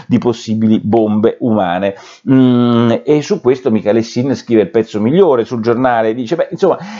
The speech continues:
i curdi in realtà sono stati i militari più forti contro l'Isis e detengono moltissimi, eh, prigionieri ancora dell'Isis. Sconfiggere e allontanare i curdi dal loro territorio vuol dire rimettere in circolazione questo virus dell'Isis.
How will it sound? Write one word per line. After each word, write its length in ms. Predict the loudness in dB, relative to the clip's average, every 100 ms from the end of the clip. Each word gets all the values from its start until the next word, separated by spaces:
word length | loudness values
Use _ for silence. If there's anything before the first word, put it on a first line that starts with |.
| -6
i 100 | -2
curdi 500 | 2 2 2 0 -2 -2
in 140 | 2 4
realtà 640 | 4 2 0 -2 -2 -12
sono 240 | -4 -2
stati 540 | 0 0 -2 -4 -4 -2
i 40 |
militari 640 | 0 0 0 0 0 -4 -6
più 140 | -8
forti 500 | -2 0 2 0 -4
contro 340 | -2 0 0
l'Isis 520 | 0 2 2 0 0 0
e 80 |
detengono 580 | 2 2 2 2 0 0
moltissimi, 720 | 0 -2 -2 -4 -4 -4 -4 -4 -8 -2
eh, 320 | 0 2 0
prigionieri 560 | 0 2 2 2 2
ancora 260 | 2 2 0
dell'Isis. 720 | 2 2 0 0 -4 -2 -2
Sconfiggere 840 | -2 -2 -2 -2 -4 0 2 2 2
e 160 | 2 2
allontanare 720 | 0 -2 -2 0 2 2 -2
i 480 | -2 0 0 0 0
curdi 420 | 2 2 0 0
dal 140 | 2
loro 180 | 2 2
territorio 440 | 2 0 0 -2
vuol 140 | -2 -2
dire 280 | 2 2 2
rimettere 760 | 0 2 2 0 -4 0 0
in 100 | 0
circolazione 720 | -6 -4 -2 -2 -2 -2 0
questo 280 | -2 -2 -2
virus 360 | 0 0 0 -2
dell'Isis. 640 | -2 -2 -2 -4 -8 -10